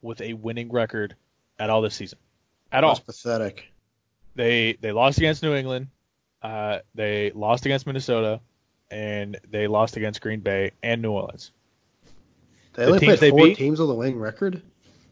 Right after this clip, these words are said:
Speaker 2: That's
Speaker 1: The,
Speaker 2: brutal.
Speaker 1: yeah. So far, they only played four teams with a winning record. They played the Giants twice already.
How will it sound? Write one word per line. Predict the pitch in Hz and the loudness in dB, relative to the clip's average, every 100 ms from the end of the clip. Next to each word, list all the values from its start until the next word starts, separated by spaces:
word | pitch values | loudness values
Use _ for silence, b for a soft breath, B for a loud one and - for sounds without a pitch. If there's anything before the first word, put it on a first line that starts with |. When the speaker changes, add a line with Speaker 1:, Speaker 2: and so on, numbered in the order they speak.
| _ _ _ _ 135 131 _ | _ _ _ _ -18 -18 _
Speaker 2:
That's | 131 123 | -6 -6
Speaker 1:
The, | 113 | -6
Speaker 2:
brutal. | 131 123 120 | -4 -2 2
Speaker 1:
yeah. | 156 117 - _ _ _ _ _ _ _ _ | 2 0 -4 _ _ _ _ _ _ _ _
So | - 147 147 | -4 -2 2
far, | 151 143 | 4 4
they | 135 | 4
only | 135 131 | 0 -2
played | 135 127 | -4 -4
four | - 131 | -4 -6
teams | 143 135 127 | -6 -6 -6
with | 120 | -6
a | |
winning | 120 117 | -6 -6
record. | 110 110 113 101 | -6 -6 -6 -4
They | 113 | -2
played | 107 117 113 107 - _ _ _ _ _ | 0 0 0 -2 -10 _ _ _ _ _
the | 120 | -2
Giants | 110 127 139 165 - | 0 2 4 2 2
twice | 143 135 127 | 2 2 2
already. | 117 107 107 | 0 0 -4